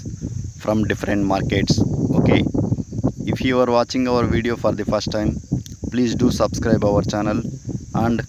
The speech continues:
click the bell icon to get latest videos from our channel. Okay,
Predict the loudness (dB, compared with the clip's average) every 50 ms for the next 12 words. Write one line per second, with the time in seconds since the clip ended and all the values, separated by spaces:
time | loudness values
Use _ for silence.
0 | -4 -2 -2 -4 0 2 2 2 2 2 0 2 2 2 2 2 0 0 0 0
1 | -2 -4 -2 -2 -4 -2 -2 -2 -2 0 -2 -4 -4 -4 -4 -2 0 2 2 2
2 | 2 2 2 0 0 0 0 0 0 0 0 0 0 0 0 0 -2 -4 -4 -2
3 | -2 -2 -2 0 -2 -2 -2 -2 -6 -6 -4 -4 -4 -4 -6 -6 -8 -10 -10 -10
4 | -6 -2 -2 -2 -2 0 0 0